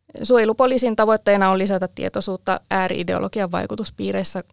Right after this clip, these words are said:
ää, kotioloissa kasvaviin lapsiin kohdistuvista uhkioista, ää, sekä ilmiön pitkällä aikavälillä aiheuttamasta kansallisen turvallisuuden uhkasta,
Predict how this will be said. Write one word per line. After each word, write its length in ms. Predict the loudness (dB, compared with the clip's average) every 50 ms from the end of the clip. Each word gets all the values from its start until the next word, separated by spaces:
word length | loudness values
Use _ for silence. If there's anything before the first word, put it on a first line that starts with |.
| _ _ _ _
ää, 280 | -10 -8 -8 -8 -8 -10 -10 _
kotioloissa 640 | -6 -4 -2 0 0 2 2 2 0 -2 -4 -6
kasvaviin 480 | -6 -6 -6 -6 -6 -6 -4 -4 -4 -4
lapsiin 360 | -4 -6 -6 -6 -6 -6 -6
kohdistuvista 640 | -6 -8 -8 -8 -8 -8 -6 -6 -6 -6 -6 -6 -6
uhkioista, 680 | -8 -8 -8 -8 -6 -4 -2 -2 -2 -2 -2 -2 -4 -4 -6 _ _ _ _ _ _ _ -14 -10
ää, 260 | -8 -6 -6 -6 -8 -8
sekä 260 | -8 -10 -4 -2 0 2
ilmiön 300 | 2 2 0 0 -2 -4
pitkällä 400 | -6 -6 _ -2 0 0 0 0
aikavälillä 520 | 0 -2 -2 -2 -2 -2 -2 -2 -4 -4
aiheuttamasta 680 | -4 -4 -4 -4 -6 -6 -6 -6 -4 -4 -6 -8 -6
kansallisen 580 | -6 -4 -4 -4 -4 -4 -6 -6 -6 -8 -8 -6
turvallisuuden 680 | -4 -4 -2 -2 -2 -4 -4 -4 -6 -6 -6 -6 -6 -8
uhkasta, 460 | -8 -10 -8 -8 -8 -4 -2 -4